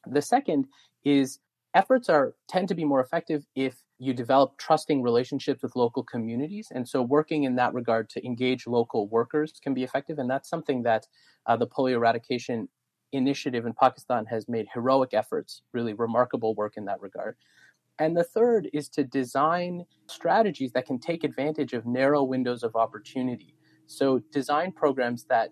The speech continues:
if you go, get in, have a narrow opportunity to deliver vaccinations, you deliver a vaccine that's effective in one dose rather than three doses. And that's the kind of thing that has been introduced in Pakistan with a new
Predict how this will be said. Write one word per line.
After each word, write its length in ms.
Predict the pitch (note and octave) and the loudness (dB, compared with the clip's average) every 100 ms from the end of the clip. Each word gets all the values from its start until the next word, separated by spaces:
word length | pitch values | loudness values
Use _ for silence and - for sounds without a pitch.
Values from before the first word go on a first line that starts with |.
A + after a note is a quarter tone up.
| _ | _
if 200 | C3 - | -14 -6
you 120 | D3+ | -4
go, 300 | D3+ C#3 A#2+ - | 0 2 2 2
get 200 | B2+ D#3+ | 0 0
in, 240 | F3 F3 - | -2 -6 -2
have 260 | C#3+ C3+ | 0 2
a 40 | B2+ | 0
narrow 380 | C3 C#3+ E3 | 0 2 6
opportunity 580 | D3 - - C#3 C#3 C3 | 6 4 -4 -4 -4 -4
to 140 | A#2 A#2 | -10 -10
deliver 380 | B2 B2+ B2 | -6 -6 -2
vaccinations, 760 | A#2 A#2 - D3 E3+ B2+ A#2 - | 0 0 -2 -8 -8 -8 -10 -6
you 140 | C#3 | -4
deliver 420 | C3+ C#3 E3+ F3+ E3 | 0 4 4 4 2
a 80 | |
vaccine 600 | C#3 B2+ - D#3 C#3+ B2+ - | 4 2 2 -4 -2 -2 -4
that's 200 | A2+ G#2+ | -4 -4
effective 600 | - C3+ - - A2 - _ - | -2 -2 0 -2 -4 -4 _ -6
in 200 | B2+ A#2+ | -2 2
one 260 | C#3 D#3+ B2+ | 4 4 4
dose 340 | G#2 - - B2+ | 0 0 -6 -2
rather 240 | A#2+ A#2+ | 0 0
than 180 | A2+ A2 - | -4 -8 -8
three 160 | G3 | -6
doses. 460 | F3 F#2+ - - - B2 | -2 -4 -4 -14 -12 -4
And 120 | A#2+ | 2
that's 220 | C3 - | 2 2
the 80 | C#3+ | -4
kind 260 | - C3 | 0 0
of 100 | A#2+ - | 0 -2
thing 300 | B2+ A#2 - _ - | -2 -2 -4 _ -2
that 100 | A#2+ | 0
has 240 | - F3+ - | 6 6 6
been 160 | B2 | -2
introduced 480 | A#2 - A2+ A2 - | -2 -4 -8 -8 -6
in 80 | G#2+ | -4
Pakistan 540 | A#2 A2 - A2 G#2+ | -2 -2 -2 -2 -2
with 180 | A#2 - | -6 -4
a 80 | A#2+ | -2
new 260 | B2 A#2+ | -2 -2